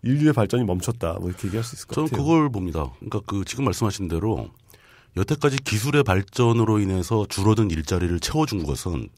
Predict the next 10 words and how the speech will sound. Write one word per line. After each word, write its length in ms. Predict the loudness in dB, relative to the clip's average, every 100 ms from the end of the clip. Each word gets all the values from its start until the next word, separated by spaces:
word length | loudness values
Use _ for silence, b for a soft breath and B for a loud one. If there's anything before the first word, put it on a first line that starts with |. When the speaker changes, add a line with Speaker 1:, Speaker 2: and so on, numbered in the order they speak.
| -10
Speaker 2:
기술의 340 | -6 2 2
발전으로 440 | 2 0 -2 -2 -2
인해서 140 | -2
생겨난 360 | -4 -4 -2 -4
새로운 380 | -2 2 2 2
형태의 360 | 2 4 4
Speaker 1:
예, 40 | 4
Speaker 2:
일자리였거든요. 680 | 0 0 0 0 -2 -4 -4
Speaker 1:
그쵸. 120 | -4
예. 100 | -6